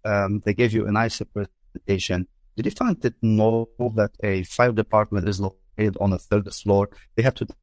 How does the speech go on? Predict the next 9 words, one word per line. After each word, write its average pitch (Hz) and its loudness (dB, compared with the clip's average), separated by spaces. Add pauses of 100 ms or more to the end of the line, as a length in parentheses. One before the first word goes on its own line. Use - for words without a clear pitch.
(100)
staircase, 101 0
no 113 2
elevator. 101 -2 (340)
Uh, 104 2
you 113 0
didn't 120 2
see - -2
probably 113 2
the, 101 -4